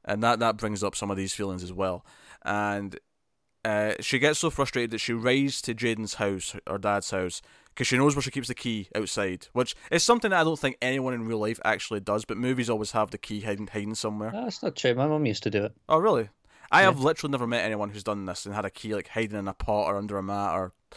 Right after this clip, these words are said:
Speaker 2: Yeah, no, my mum used to do it. My, my nan used to do it.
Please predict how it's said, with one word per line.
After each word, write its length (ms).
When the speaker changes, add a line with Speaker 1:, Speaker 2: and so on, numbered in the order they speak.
Speaker 2:
Yeah, 280
no, 180
my 140
mum 160
used 180
to 80
do 60
it. 80
My, 220
my 60
nan 220
used 140
to 60
do 180
it. 140